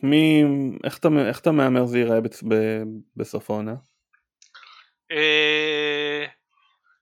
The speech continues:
Speaker 2: בהתעלם מבעיות בריאות שוני-, שונות, אה, ארבע חמש זה מיאמי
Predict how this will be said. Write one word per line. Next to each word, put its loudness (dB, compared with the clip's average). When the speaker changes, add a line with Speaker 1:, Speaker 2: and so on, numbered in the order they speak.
Speaker 2:
בהתעלם 2
מבעיות 0
בריאות -8
שוני-, -12
שונות, -4
אה, -2
ארבע 4
חמש -6
זה -10
מיאמי -12